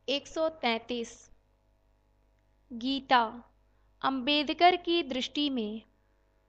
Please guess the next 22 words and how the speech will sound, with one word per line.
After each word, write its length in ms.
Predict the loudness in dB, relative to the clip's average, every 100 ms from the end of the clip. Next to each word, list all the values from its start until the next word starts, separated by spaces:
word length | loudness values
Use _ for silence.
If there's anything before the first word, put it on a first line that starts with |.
| _ _ _ _ _ _ _ _ _ _ _ _ _ _
उन्होंने 600 | -2 2 4 4 4 0
विभिन्न 600 | 0 -2 -2 -2 -2 -2
विद्वानों 680 | -2 -4 -6 0 2 2 -4
के 200 | -4 -6
विचारों 560 | -4 -6 -2 0 0 -4
की 240 | -6 -6
समीक्षा 600 | -6 -6 -6 -6 -4 -6
की। 420 | -6 -8 -10 -12 -18 _ _ _ _ _ _ 0
एक 280 | 0 0 -2
महापंडित 720 | -2 0 0 0 -2 -4 -4
के 180 | -2 0
अनुसार 800 | -2 -4 -2 0 0 -2 -8 -14 -6
मोक्ष 340 | -4 -4 -6
के 220 | -2 -2
तीन 340 | -2 -4 -4 -2
रास्तों 520 | 0 0 -2 -6 -8
की 260 | -4 -6 -2
ओर 340 | 0 0 -2 -10 -20 _ -12
गीता 420 | -4 -4 4 4
का 220 | 4 2 0
संदेश 680 | -2 -4 -2 -2 -2 -4
है 380 | -4 -4 -6